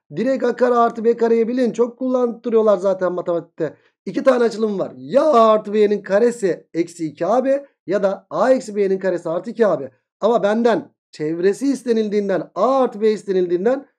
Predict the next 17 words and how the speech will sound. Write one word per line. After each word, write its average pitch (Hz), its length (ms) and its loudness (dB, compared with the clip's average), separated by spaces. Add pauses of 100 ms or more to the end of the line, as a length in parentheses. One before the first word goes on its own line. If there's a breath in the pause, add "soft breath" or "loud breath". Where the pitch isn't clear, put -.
(140)
ben 220 280 2
bunu 208 360 2
A 226 260 4
artı 214 240 0
B'li 196 300 2
bir 262 60 -4
şekilde 190 360 -4
açayım. 151 340 -4
A 214 220 4
artı 202 200 -2
B'nin 196 200 0
karesi 202 360 -4
eksi 160 320 -6
iki 226 300 -6
A 170 240 0
B'ye 196 360 2
eşittir. 160 400 -10